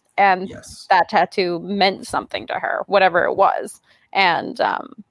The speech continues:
Speaker 1: the theme of butterflies, like, continuously
Speaker 2: Mm-hmm.
Speaker 1: pops up. Like, Sam,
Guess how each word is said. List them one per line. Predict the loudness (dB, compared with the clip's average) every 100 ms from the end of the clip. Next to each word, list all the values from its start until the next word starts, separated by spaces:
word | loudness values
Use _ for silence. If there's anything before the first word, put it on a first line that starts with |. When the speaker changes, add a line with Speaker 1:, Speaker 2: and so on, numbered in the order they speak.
| -2
Speaker 1:
the | 2
theme | 4 4
of | 4
butterflies, | 4 4 4 2 2 0 -4
like, | -2 -2 0
continuously | 0 0 -2 -2 -6 -8 -2 -2 -2 -8 _ -14
Speaker 2:
Mm-hmm. | -14 -4
Speaker 1:
pops | 0 0 2
up. | 0 2 2
Like, | 2
Sam, | 2 2 2 0 -4